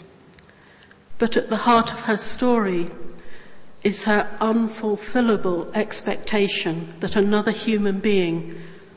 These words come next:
was going to be able to meet her innermost needs. But Jesus had the answer. Without physical water, we die,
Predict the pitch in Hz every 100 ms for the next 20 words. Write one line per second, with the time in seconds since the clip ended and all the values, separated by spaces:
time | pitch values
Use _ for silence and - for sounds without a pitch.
0 | - 202 - 202 202 202 208 196 196 196
1 | 202 202 175 - 202 - 190 190 185 185
2 | - 185 175 180 - - - - - -
3 | - - - - _ - _ - _ _
4 | _ _ _ _ _ _ _ - - -
5 | - - - 220 - 208 190 170 - 190
6 | - 180 175 175 - - 165 - - -
7 | - - - - - - - - - -
8 | - - - - 226 240 - 254 240 -
9 | 254 240 240 233 214 190 196 185 190 196